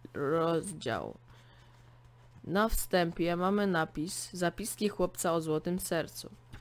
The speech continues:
Przechodzimy do pierwszego rozdziału. Mój pierwszy wpis. Cześć, jestem Rowley Jefferson, a to mój pamiętnik. Mam nadzieję, że na razie wam się spodoba.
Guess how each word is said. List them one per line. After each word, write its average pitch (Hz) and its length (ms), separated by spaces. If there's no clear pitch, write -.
Przechodzimy 180 560
do 185 100
pierwszego 170 460
rozdziału. 147 540
Mój 160 180
pierwszy 226 420
wpis. - 520
Cześć, - 500
jestem 214 420
Rowley 180 460
Jefferson, - 580
a 160 80
to 208 140
mój 240 180
pamiętnik. 175 720
Mam 196 220
nadzieję, 233 400
że 196 140
na 180 140
razie 190 280
wam 180 180
się 160 140
spodoba. 160 500